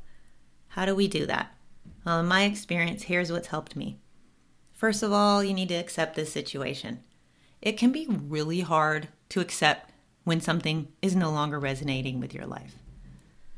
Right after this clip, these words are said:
You might be very attached to it, especially if this is your career, a romantic relationship, a long-term friendship, or a belief you have.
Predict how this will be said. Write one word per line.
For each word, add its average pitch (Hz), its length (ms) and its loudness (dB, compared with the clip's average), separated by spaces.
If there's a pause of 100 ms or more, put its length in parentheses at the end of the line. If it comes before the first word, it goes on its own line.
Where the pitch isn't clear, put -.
(120)
You 202 140 8
might 214 180 8
be 226 140 2
very 165 340 4
attached 180 440 -2
to 196 100 2
it, 226 300 -2 (280)
especially 185 520 0
if 208 100 0
this 185 160 -2
is 160 120 -4
your 147 120 0
career, 214 720 0 (500)
a 165 60 -8
romantic 202 480 2
relationship, 226 800 0 (260)
a 156 80 -4
long-term 208 520 4
friendship, 214 580 2 (760)
or 185 120 2
a 190 40 4
belief 165 360 -2
you 147 100 -4
have. - 320 -10